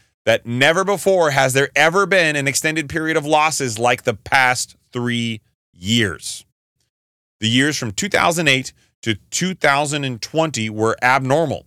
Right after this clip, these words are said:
even if s-, at some point they came to feel normal for you, for me, and for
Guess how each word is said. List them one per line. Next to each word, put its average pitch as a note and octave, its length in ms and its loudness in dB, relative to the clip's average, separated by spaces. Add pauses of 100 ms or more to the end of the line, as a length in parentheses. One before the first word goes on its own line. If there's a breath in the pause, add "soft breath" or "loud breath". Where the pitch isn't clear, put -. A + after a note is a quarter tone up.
(600 soft breath)
even G#3 360 0
if D3+ 200 -2
s-, - 240 -4
at A#2 140 0
some G3 320 0
point C3+ 460 0 (300)
they A#2+ 140 0
came C#3 340 -2
to B2 120 -4
feel A#3 420 -2
normal A2 400 0
for G2+ 160 -6
you, D#3 240 -4
for - 180 -8
me, C#3 280 -4
and A2 80 -6
for B2+ 160 -4